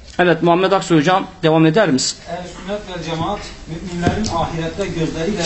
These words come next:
Speaker 2: Rablerinin göreceklerine ve bunun cennet ehlinin de elde edeceği en üstün ve en tatlı nimet olduğuna, onu ziyaret edeceklerine ve Allah'ın onlarla, onların da Allah ve konuşacaklarına iman ederler. Bu konuda Allah-u Teala şöyle buyurmuştur.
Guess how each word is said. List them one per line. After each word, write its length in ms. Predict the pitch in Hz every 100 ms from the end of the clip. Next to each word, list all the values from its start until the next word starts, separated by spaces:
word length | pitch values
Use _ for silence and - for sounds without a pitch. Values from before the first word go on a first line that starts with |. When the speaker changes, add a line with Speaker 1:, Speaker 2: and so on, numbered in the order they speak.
| 147
Speaker 2:
Rablerinin 560 | 156 - 151 156 170 180
göreceklerine 840 | 160 156 135 156 - 147 143 - 151
ve 80 | 147
bunun 240 | 143 -
cennet 380 | - 147 170 175
ehlinin 460 | 156 - 151 165 160
de 120 | 143 -
elde 320 | 151 139 165 151
edeceği 340 | 147 139 165
en 420 | 170 160 175 147
üstün 500 | - - 196 196 156
ve 40 | 147
en 300 | - 202 196 170
tatlı 380 | 151 151 147
nimet 240 | 147 156 180 156
olduğuna, 420 | 151 131 135 165 196 - - - - 156
onu 140 | 220
ziyaret 540 | 175 165 170 202 202
edeceklerine 720 | 165 160 156 151 147 135 151 170 170 - -
ve 60 | 156
Allah'ın 480 | 160 160 170 185 220 160
onlarla, 360 | 160 202 175 151 151
onların 360 | 156 156 202
da 60 | 160
Allah 460 | 143 151 151 147 - - - - 143
ve 40 | 160 160
konuşacaklarına 800 | 165 160 160 160 - 160 151 175 160 151
iman 240 | 156 175
ederler. 360 | 135 123 117 - - - - -
Bu 100 | 214
konuda 300 | 185 170 160
Allah-u 540 | 180 151 156 170 160
Teala 260 | 151 151 160
şöyle 180 | 147 143
buyurmuştur. 500 | 139 120 110 -